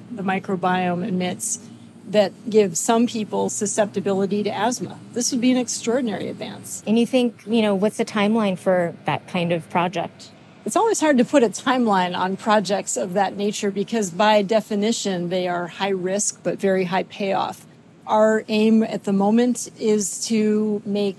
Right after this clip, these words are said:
Speaker 1: real progress clinically i-, within seven years. We have funding over that period of time.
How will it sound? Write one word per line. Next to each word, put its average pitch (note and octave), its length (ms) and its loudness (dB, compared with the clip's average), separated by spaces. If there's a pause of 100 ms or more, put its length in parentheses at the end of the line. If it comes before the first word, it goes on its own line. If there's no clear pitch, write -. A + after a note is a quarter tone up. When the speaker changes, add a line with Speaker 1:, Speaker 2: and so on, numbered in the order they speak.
Speaker 1:
real A#3 280 2
progress G#3 960 -2
clinically G3 840 -4
i-, G3 40 -6
within G3 460 -2
seven G3 380 0
years. - 400 -6
We G#3 100 -6
have F#3 160 -6
funding F#3+ 540 -4 (120)
over F3 220 -4
that F3 180 -4
period - 280 -6
of A3+ 100 -10
time. - 300 -6